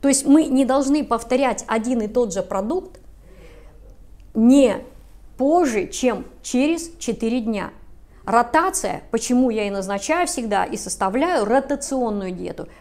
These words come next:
позволяет восстановить слизистую желудочно-кишечного тракта. Если у человека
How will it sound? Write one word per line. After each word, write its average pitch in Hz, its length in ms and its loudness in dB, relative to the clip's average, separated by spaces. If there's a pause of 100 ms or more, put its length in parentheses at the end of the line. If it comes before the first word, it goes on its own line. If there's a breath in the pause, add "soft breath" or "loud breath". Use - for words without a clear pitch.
(100)
позволяет 240 640 -2
восстановить 214 680 -4
слизистую 196 460 -8
желудочно-кишечного 196 960 -8
тракта. - 340 -12 (360 loud breath)
Если 320 340 -2
у 330 160 -2
человека 302 640 -4